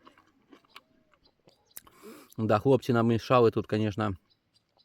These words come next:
дуже прикольно. Тонів р-, різних. Гарний. Вони всі, оці плоти, відрізняються дуже сильно один від одного.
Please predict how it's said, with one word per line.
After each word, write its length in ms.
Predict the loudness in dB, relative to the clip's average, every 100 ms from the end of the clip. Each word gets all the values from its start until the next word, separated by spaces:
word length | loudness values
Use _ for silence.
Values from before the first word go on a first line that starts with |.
| _ -20 -20 -20 -20 _
дуже 280 | -4 -2 0
прикольно. 520 | 0 0 0 0 -6 -14 _ _ _ _ _
Тонів 300 | -2 0 2
р-, 100 | 0
різних. 480 | 0 2 2 0 -2 -12 _ _ _ _ _ _ _ _ -20 -20 -20 -20 _ _
Гарний. 440 | 6 6 6 -4 -12 -6
Вони 240 | 0 0
всі, 180 | 0 -2
оці 200 | -4 -4
плоти, 480 | -2 0 2 0 -2 -8 -16
відрізняються 680 | -10 -2 -2 0 0 -2 -2
дуже 200 | -4 -4
сильно 300 | -6 -6 -4
один 300 | -4 -6 -6
від 160 | -4 -2
одного. 380 | -2 -4 -10